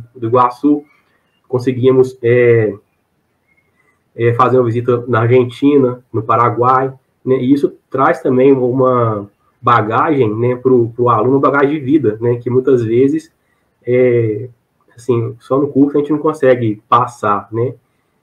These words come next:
E essa visita foi, foi muito marcante também pra gente, pra nós professores, né? Porque a gente conseguiu ver ali, né, na, na, na, na expressão dos alunos, né, toda aquela felicidade, né, de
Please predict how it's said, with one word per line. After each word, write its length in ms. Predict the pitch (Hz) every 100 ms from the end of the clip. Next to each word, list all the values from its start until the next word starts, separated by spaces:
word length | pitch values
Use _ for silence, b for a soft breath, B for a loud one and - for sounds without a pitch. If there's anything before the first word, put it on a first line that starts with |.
| _ _ 123
E 380 | 131 131 123 -
essa 160 | - 120
visita 200 | 139 143
foi, 260 | 143 160 156
foi 140 | 151
muito 200 | 143 160
marcante 380 | 175 180 - 143
também 160 | 143 131
pra 160 | 131
gente, 260 | 123 143 -
pra 140 | -
nós 160 | 123 143
professores, 800 | 143 143 120 120 139 175 107 - 117
né? 180 | 123 - _ _ _ _ _ _
Porque 640 | - 131 - 131 139 135 123
a 120 | 120
gente 560 | 123 139 160 147 123 -
conseguiu 420 | - 127 120 131
ver 260 | 131 135 156
ali, 200 | 123 135
né, 220 | 123 120
na, 420 | 117 113 110 104
na, 180 | 113 113 _ _
na, 480 | - 110 107 104 101 113 117 _ _ _ _ _ _
na 100 | 117
expressão 460 | 117 135 123 135 156
dos 100 | 147
alunos, 540 | 120 113 151 151 120
né, 140 | 127
toda 220 | 127 139 151
aquela 280 | 151 156
felicidade, 640 | 156 160 170 - 127 127 117
né, 180 | 120 120
de 420 | 113 120 113 104